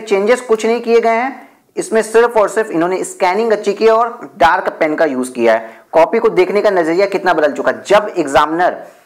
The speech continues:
जो कि digital marking अब होने वाली है, digital checking होने वाली है, जब examiner के पास इस तरीके की dark pen use की हुई copy आएंगी, तो कितना अच्छा impact पड़ेगा, एक बार आप ये सोचिए।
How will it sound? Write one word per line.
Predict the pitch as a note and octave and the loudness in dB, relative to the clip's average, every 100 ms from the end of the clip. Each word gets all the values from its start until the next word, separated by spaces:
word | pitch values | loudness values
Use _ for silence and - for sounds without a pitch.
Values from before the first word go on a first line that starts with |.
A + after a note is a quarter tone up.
| _ C3 | _ -8
जो | B2+ E3+ | -2 2
कि | A3 | 2
digital | D#3 C#3+ D#3+ F3+ A#3+ | 0 0 0 2 2
marking | A3+ F3+ F#3+ F3 | 2 0 0 0
अब | D#3 | 2
होने | D#3 D3+ | 2 2
वाली | C#3+ D#3 | 0 0
है, | D3+ | 0
digital | D#3 E3 E3 A3+ | 0 0 2 2
checking | A3+ E3+ E3+ D3 | 2 -2 0 0
होने | D3+ | 0
वाली | D3 C3+ | 0 0
है, | D#3 | -2
जब | F3 - | -6 -6
examiner | C#3+ C3+ D3 F#3 G3 | -6 -2 -2 -2 -4
के | |
पास | - C#3+ - - - _ _ | 0 0 -2 -12 -20 _ _
इस | A#3 A#3+ - | -2 0 0
तरीके | F3 F3 | 2 2
की | G3 F#3 | 0 -2
dark | A#2+ B2+ D#3 A#3+ A#3+ A#3 | -2 2 2 2 -2 -2
pen | G#3+ | 0
use | F3 E3 | 2 0
की | E3 | 2
हुई | D#3 D#3 | 0 2
copy | D3+ C#3 D3+ | 2 2 0
आएंगी, | C#3+ D3 | 0 -2
तो | F3+ | -2
कितना | - - F#3 | -2 -2 0
अच्छा | D#3+ D#3 | -2 -2
impact | B2+ C3 B2+ - | -2 -2 -2 -2
पड़ेगा, | C3+ D3 | -2 0
एक | C#3 A#2 | 0 0
बार | A2+ | 0
आप | F#2+ F#2+ | -2 -4
ये | G#2 | -4
सोचिए। | G#2 F#2+ G#2+ | -4 -8 -6